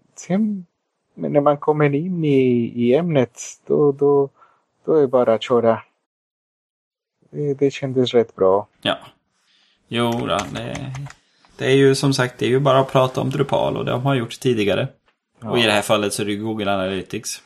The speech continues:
Speaker 1: Som är så stort.
Speaker 2: Mm.
Speaker 1: Det är så stort. Jag kollar nu på min dashboard här och det är, usch, hur mycket som helst.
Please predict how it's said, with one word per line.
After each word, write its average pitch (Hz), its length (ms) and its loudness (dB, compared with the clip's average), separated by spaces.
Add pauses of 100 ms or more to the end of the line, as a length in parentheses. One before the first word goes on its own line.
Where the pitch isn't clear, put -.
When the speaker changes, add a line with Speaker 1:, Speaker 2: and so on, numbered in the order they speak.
(1040)
Speaker 1:
Som 95 240 -12
är 90 160 0
så 110 260 2
stort. - 720 0 (140)
Speaker 2:
Mm. 110 140 0 (240)
Speaker 1:
Det 120 160 -2
är 117 60 -4
så 143 540 4
stort. - 560 -2 (1300)
Jag 110 500 0 (400)
kollar 120 380 2
nu 123 140 -2
på 120 460 2
min 113 240 2
dashboard 117 640 2
här 104 340 0
och 101 180 0
det 104 100 -4
är, 113 1000 -2 (160)
usch, - 400 -6 (1160)
hur 131 140 6
mycket 117 320 2
som 101 180 0
helst. - 600 -2